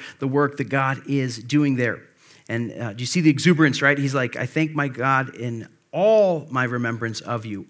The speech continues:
always in every prayer for all, making my prayer with joy because of your partnership in the gospel from the first day until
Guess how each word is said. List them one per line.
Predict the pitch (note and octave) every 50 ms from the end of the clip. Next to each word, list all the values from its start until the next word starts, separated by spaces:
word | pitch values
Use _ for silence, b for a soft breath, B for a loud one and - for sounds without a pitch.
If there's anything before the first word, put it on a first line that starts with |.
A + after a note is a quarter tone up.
| _ -
always | F#3 A3 A#3+ B3 A3+ G3+ E3+ C#3+ B2 A2+ G#2 -
in | B2+ A#2 A2+ A2+ - _
every | G3+ A3 A#3 G#3 F#3 G#3+ G#3 F#3
prayer | D#3 - E3+ D#3+ C#3+ B2+ A#2 A2
for | - - C#3 C3 A#2+ A2+ B B B B B B _
all, | F#3 A3 A#3 A#3 A#3 A3 G3+ E3 C3+ B2
making | C3 D#3 F#3 F3 - F3 D#3+ D3 C3+
my | C3 A#2+ A#2+
prayer | A#2+ - - F3 - D3 E3
with | D3+ D#3 D3 -
joy | D#3 - D#3+ E3 E3 D#3 C3+ C3+ B2+
because | B2 B2 - D3 C3+
of | C#3 B2
your | B2+ C3
partnership | B2+ - F3 D#3+ D3 D3 C#3 - C#3+ C#3+
in | A#2
the | A#2 A#2
gospel | B2+ C3 B2 A#2+ - - -
from | - - A#2+
the | A#2
first | A2 - - - E3 E3+ E3+ D#3 -
day | - B2+ A2
until | E2 G#2+ A#2+ A#2+ - - B2 A2 A2 G#2+